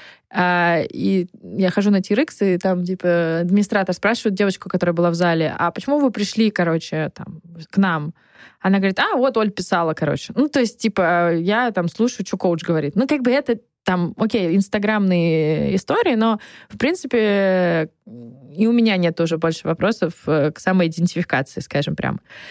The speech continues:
Но при этом фасилитация как трек для меня гораздо сейчас, э, э, ну, она для меня новая. Ну, просто, ну, как деятельность в бизнесе. То есть она не новая у меня как деятельность, которая была.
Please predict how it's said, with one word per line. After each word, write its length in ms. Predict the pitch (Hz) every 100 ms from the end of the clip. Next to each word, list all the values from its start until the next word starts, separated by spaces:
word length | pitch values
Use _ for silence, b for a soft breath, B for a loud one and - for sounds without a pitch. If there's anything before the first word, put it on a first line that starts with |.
| B
Но 140 | 214 240
при 160 | 254
этом 180 | 240 220
фасилитация 680 | 220 226 285 440 523 - 226
как 220 | 214 208
трек 360 | - 214 156 -
для 140 | 190
меня 280 | 196 196 320
гораздо 560 | 269 214 226 226 220 185
сейчас, 560 | - - 196 185 - -
э, 640 | 180 175 165 165 165 160 - -
э, 680 | 160 165 165 160 160 156 151 B B -
ну, 80 | 202
она 160 | 226
для 120 | 240
меня 160 | 202 202
новая. 460 | 208 202 151 131 -
Ну, 100 | 190
просто, 320 | 190 214 160 - -
ну, 220 | 185 -
как 320 | - 185 175 - -
деятельность 540 | 185 262 - 220 170
в 40 |
бизнесе. 420 | 175 208 180 - -
То 80 |
есть 100 | -
она 160 | 196 196
не 100 | 196
новая 320 | 208 202 185
у 40 | 170
меня 180 | 165
как 160 | 160 175
деятельность, 380 | 175 190 170 -
которая 280 | 180 170 165
была. 220 | 196